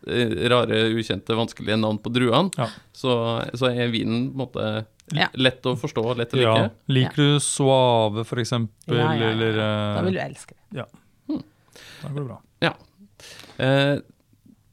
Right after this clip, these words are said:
Speaker 1: på etiketten er det noen underområder som kan stå der som man bør kikke etter for å, eh, koble at, «Ah,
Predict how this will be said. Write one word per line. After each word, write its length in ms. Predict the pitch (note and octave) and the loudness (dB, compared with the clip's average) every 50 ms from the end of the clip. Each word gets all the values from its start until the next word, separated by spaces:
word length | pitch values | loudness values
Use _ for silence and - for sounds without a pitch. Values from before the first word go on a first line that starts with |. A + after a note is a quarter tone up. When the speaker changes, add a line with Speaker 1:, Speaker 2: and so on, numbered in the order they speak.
| _ _ - | _ _ 0
Speaker 1:
på 100 | D#3 D#3+ | 2 2
etiketten 640 | D#3 - C#3+ D3 C#3+ - - - C3 C3+ D3 D#3+ D#3+ | 2 0 -2 -4 -4 -4 -2 -2 0 0 0 0 0
er 100 | - B2 | 0 0
det 40 | B2 | 0
noen 180 | B2 B2+ E2 A2 C#3 B2+ | 0 0 0 0 0 0
underområder 580 | A2+ G#2 G#2 G#2 G#2+ G#2+ G#2+ G#2 G#2 G#2+ A2 A2+ | 0 0 -2 -2 -2 -2 -4 -2 -2 0 0 0
som 140 | A#2+ B2 A#2 | -2 -4 -4
kan 80 | C3 B2 | -6 -6
stå 180 | - - A#2 A2+ | -6 -6 -6 -4
der 160 | A2 A2+ A2+ A#2 | -4 -4 -4 -4
som 140 | B2+ B2 A#2 A2+ | -4 -4 -6 -6
man 200 | A2+ A#2 A#2 A#2 A2+ | -6 -6 -4 -2 0
bør 300 | A#2 A#2 A#2 A#2 A#2 A#2 A2+ | 0 0 0 -2 -4 -6 -8
kikke 300 | - - B2+ - - A#2 | -8 -10 -8 -6 -6 -6
etter 240 | A#2 - A#2 B2+ C3 | -6 -4 -6 -6 -6
for 140 | - - A#2 | -6 -6 -4
å, 760 | A#2+ A#2+ A#2+ A#2+ A#2 A#2 A#2 A#2 A#2 A#2+ B2+ B2 B2 B2 B2 | -4 -4 -4 -4 -6 -6 -6 -6 -6 -6 -6 -6 -4 -6 -6
eh, 40 | A#2 - _ _ - | -8 -10 _ _ -10
koble 340 | - C#3 C3 B2 A#2 A2 A2 B2 A#2+ | -6 -6 -6 -4 -4 -4 -2 -2 -4
at, 120 | B2+ - - | -4 -4 -4
«Ah, 220 | - E3 G#3 G#3+ | -2 -2 -2 -2